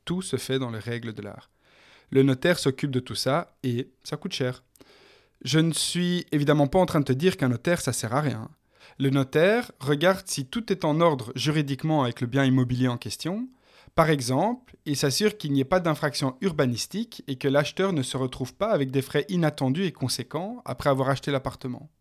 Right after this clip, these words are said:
Ça, c'est un exemple. Donc, il sert quand même à quelque chose, le, le notaire. Je vais pas commencer à dire que ça ne sert à rien. Maintenant, imaginons qu'il n'existe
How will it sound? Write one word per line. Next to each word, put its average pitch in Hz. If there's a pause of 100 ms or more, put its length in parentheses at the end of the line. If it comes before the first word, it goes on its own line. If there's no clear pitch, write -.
(280)
Ça, 135
c'est 127
un 127
exemple. 113 (500)
Donc, 147
il 156
sert 214
quand 175
même 180
à 156
quelque 135
chose, 120
le, 117
le 135
notaire. 120
Je 120
vais -
pas 147
commencer 131
à 120
dire 139
que -
ça 120
ne 113
sert 117
à 110
rien. 113 (1080)
Maintenant, 147
imaginons 208
qu'il 160
n'existe 151